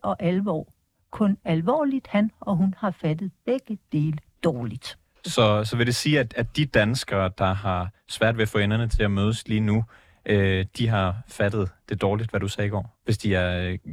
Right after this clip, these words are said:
Speaker 2: kritisable over for det, du har sagt?
Speaker 1: Jamen, jeg, jeg har ikke, øh, hørt, øh, danskere, der har svært ved at få enderne til at mødes, polemisere mod det, jeg har sagt. Jeg har hørt en rådmand fra Frederiksberg, som ikke ser ud til, at hun lider nogen nød, gå i rette,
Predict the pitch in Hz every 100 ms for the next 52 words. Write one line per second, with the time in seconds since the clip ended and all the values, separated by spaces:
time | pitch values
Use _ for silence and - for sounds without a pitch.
0 | 101 - 95 - 101 92 92 92 - 98
1 | 101 107 107 - _ _ _ _ _ -
2 | 208 208 208 190 233 247 185 220 240 240
3 | 190 208 247 - 185 180 165 143 220 185
4 | - - 202 175 160 160 - _ _ -
5 | 180 190 - 208 185 175 156 165 - 202
6 | 196 196 165 175 190 - _ _ - 175
7 | - 202 175 185 214 202 - 202 190 165
8 | 170 190 - 202 185 170 151 214 208 196
9 | 180 196 - 196 190 175 175 - 165 -
10 | 208 208 233 220 208 175 202 208 190 -
11 | 180 - 160 165 - 202 202 - 180 190
12 | 196 - 185 175 180 185 170 170 160 170
13 | 196 185 196 - - - _ - 208 202
14 | 190 165 156 180